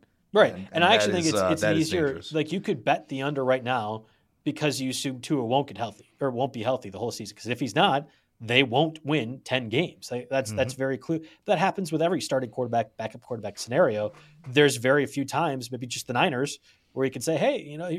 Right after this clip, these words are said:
Speaker 1: backup string quarterback, you're gonna help us get to the playoffs." That's a really good roster too, though. And I like what they're doing. And I also think the environment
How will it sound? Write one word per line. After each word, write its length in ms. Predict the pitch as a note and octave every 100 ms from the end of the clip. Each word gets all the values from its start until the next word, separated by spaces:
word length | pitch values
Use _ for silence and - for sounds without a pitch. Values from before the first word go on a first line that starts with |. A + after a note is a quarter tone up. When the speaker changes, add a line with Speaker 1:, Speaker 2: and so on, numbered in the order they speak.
| C3+
Speaker 1:
backup 340 | D3+ E3+ E3
string 180 | - E3+
quarterback, 380 | F3+ F#3+ C3+ -
you're 100 | A#3
gonna 80 | A#2
help 140 | A2
us 120 | G#2+ -
get 120 | A#2+
to 40 |
the 60 | -
playoffs." 400 | - G2+ - - _ _ _ _ _
That's 200 | E3+ F#3+
a 40 | G3+
really 260 | C#3+ D3
good 140 | C3+ B2+
roster 340 | B2 A#2+ A#2+
too, 200 | A2 B2
though. 180 | C#3 D#3 B2+
And 100 | C3+
I 60 |
like 300 | C3 B2 C#3+
what 120 | C#3 C#3
they're 120 | B2
doing. 280 | A#2+ B2 B2+
And 80 | C3+
I 60 |
also 280 | D#3+ G3 C4+
think 320 | C4+ A3 G#3+
the 420 | D#3 C#3+ C#3 A#2+ - _ _ _ _ _ _ -
environment 680 | C#3 A2 A2+ B2+ C#3 D#3+